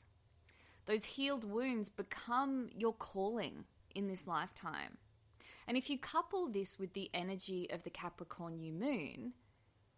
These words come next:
you can see the power in that, right? Stepping into your calling, your life purpose, mastering your own wounds and healing them. Knowing exactly who you are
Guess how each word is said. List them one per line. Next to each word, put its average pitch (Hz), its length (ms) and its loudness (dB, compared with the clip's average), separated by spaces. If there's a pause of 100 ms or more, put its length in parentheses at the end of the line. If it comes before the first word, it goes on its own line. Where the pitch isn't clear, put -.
(220)
you 208 100 -8
can 214 120 0
see 240 220 0
the - 60 0
power 240 560 -2
in 156 140 -6
that, 123 200 -8
right? 202 400 -2 (800)
Stepping 233 640 0
into 220 400 -2
your 196 140 0
calling, 170 640 -4 (200)
your 190 220 0
life 190 400 10 (100)
purpose, - 680 -4 (280)
mastering 202 840 2
your 185 200 -2
own 180 360 0
wounds 175 540 -4
and 170 100 -6
healing 156 540 -6
them. 120 260 -8 (800)
Knowing 220 260 4
exactly 220 720 2
who 240 80 -2
you 240 640 2
are 214 580 6